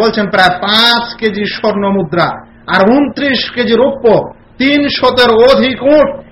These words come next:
একশোর বেশি ঘোড়া, একাই উসমান গনি রাদিয়াল্লাহু তাআলা আনহু সেদিন দান করেছিলেন। স্বর্ণ মুদ্রা লাগে যে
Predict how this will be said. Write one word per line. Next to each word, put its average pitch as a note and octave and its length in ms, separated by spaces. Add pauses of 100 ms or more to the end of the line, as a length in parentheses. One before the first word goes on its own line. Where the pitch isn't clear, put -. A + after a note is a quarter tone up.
(100)
একশোর A#3 560
বেশি A3+ 280
ঘোড়া, F#3 580 (100)
একাই C4 460
উসমান A#3+ 400
গনি A#3+ 180
রাদিয়াল্লাহু A3 500
তাআলা G#3 300
আনহু F#3+ 300 (260)
সেদিন A3 300
দান G#3 260
করেছিলেন। G3+ 500
স্বর্ণ G#3+ 280
মুদ্রা G#3 440
লাগে G3 180
যে G3+ 140